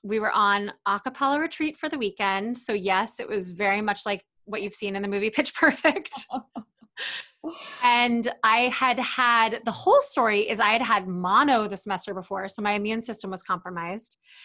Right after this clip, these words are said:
And then going into this weekend, I'd had, like,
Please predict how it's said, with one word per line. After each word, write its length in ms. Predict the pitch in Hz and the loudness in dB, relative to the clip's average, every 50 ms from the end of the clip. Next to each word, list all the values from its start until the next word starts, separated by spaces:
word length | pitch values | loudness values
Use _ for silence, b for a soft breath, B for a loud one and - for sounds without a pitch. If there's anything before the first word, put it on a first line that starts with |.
| B B B B _ - | B B B B _ -2
And 180 | 226 233 226 | 0 0 2
then 160 | 233 226 220 214 | 0 0 -2 0
going 240 | - 240 247 254 | 0 2 4 4
into 160 | 262 269 269 277 | 4 2 2 0
this 180 | 269 277 269 | -2 -2 -2
weekend, 440 | - 254 - - 254 233 226 220 - | -2 -4 0 2 2 2 2 0 0
I'd 180 | - 226 220 208 | 0 -2 -2 -2
had, 300 | 202 - 214 208 202 - | 0 2 2 2 2 0
like, 180 | 208 196 - | -4 -4 -4